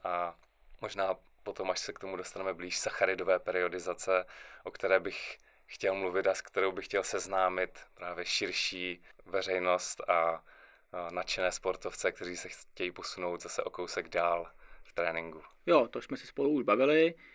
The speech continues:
Speaker 2: Tady naši sportovci tady vlastně i spí,
Speaker 1: Mhm.
Speaker 2: i tady bydlí, máme tady takový mini soustředění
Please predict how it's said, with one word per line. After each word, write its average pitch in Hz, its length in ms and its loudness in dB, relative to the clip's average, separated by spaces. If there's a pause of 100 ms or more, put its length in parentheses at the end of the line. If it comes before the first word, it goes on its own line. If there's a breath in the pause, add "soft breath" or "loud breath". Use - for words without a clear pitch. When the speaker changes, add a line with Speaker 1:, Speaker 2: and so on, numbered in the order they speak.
(560 soft breath)
Speaker 2:
Tady 131 500 6
naši 131 280 2
sportovci 127 480 0
tady 135 180 4
vlastně 131 280 0
i - 100 -2
spí, 135 360 0
Speaker 1:
Mhm. - 80 2
Speaker 2:
i - 40 -4
tady 135 200 4
bydlí, 135 420 2
máme 127 260 2
tady 135 180 0
takový 131 260 0
mini 127 200 4
soustředění 139 560 0